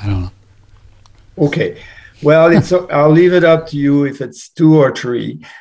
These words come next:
Speaker 2: But I tell you, uh, I mean, I've, we've had, uh, two cats, a dog, and now we have two cats.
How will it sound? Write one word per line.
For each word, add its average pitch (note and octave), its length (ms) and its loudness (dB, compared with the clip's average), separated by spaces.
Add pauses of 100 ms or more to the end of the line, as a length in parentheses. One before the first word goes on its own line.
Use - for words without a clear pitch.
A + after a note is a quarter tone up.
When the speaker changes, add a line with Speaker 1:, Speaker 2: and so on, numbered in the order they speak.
(120)
Speaker 2:
But A#2+ 140 0
I A#2+ 120 4
tell D#3+ 340 2
you, G2 380 -4
uh, - 420 -10 (140)
I B2+ 40 -6
mean, B2+ 180 -6
I've, D#3+ 500 0
we've D#3 320 0
had, D3 440 2
uh, A#2 260 0
two F#3 180 -10
cats, D#3 640 -2 (240)
a A2+ 60 -8
dog, D3 640 0
and B2+ 140 -8
now C#3+ 180 2
we C3+ 120 -2
have B2 140 -6
two D3 180 -4
cats. - 380 -6